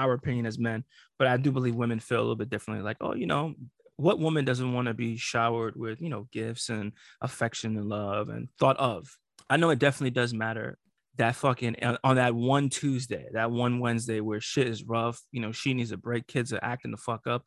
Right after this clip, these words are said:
and that's where you like, "Yo, I got it." You know, I feel like those weigh so much more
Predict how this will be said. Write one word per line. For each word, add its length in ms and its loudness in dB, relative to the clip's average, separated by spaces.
and 120 -2
that's 240 0
where 100 -2
you 120 -6
like, 160 -2
"Yo, 120 -2
I 100 -6
got 260 -10
it." 80 -16
You 100 -6
know, 200 -2
I 120 0
feel 180 -2
like 220 -2
those 360 0
weigh 200 -2
so 240 -6
much 320 -10
more 380 -4